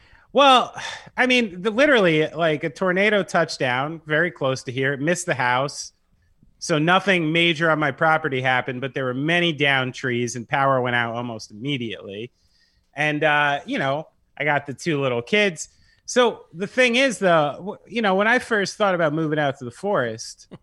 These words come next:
<laughs> I saw some of this stuff a little more romantically, you know? And, like,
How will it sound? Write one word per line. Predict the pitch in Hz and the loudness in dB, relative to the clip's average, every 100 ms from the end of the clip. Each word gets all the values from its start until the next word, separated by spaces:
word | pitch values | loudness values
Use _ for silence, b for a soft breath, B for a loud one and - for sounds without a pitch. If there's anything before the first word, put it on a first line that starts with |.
| _ _ _ | _ _ _
<laughs> | _ _ - - | _ _ -18 -2
I | 226 214 | 2 2
saw | - 269 262 226 | 2 4 6 4
some | - 233 214 | 2 0 2
of | |
this | 180 156 | 0 -2
stuff | - 175 175 | 0 0 0
a | |
little | 180 247 208 | -2 0 2
more | 175 170 156 | 2 2 2
romantically, | 147 135 147 151 147 131 123 104 | 0 0 0 -2 -4 -12 -10 -10
you | 117 | -8
know? | 127 139 165 - B B | -4 -4 -6 -16 B B
And, | - 170 | -4 0
like, | 175 160 147 - | 2 4 2 -4